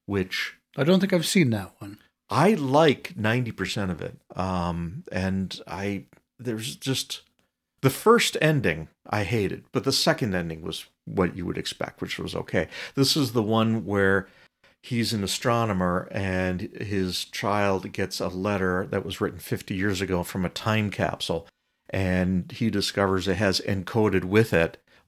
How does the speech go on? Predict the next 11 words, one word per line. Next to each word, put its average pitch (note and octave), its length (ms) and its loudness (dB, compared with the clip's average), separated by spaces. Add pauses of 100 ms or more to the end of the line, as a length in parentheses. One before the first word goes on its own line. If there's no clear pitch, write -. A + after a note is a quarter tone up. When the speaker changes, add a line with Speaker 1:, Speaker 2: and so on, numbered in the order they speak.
Speaker 1:
every A2+ 260 4
major G#2 380 -2
disaster F#2+ 960 -2
that F#2 240 -4
happened A2 580 0 (360)
from F#2 600 -4 (220)
fifty - 340 -8
years F#2+ 240 -2
ago F2 440 -4 (300)
to - 180 -8
now, E2+ 520 0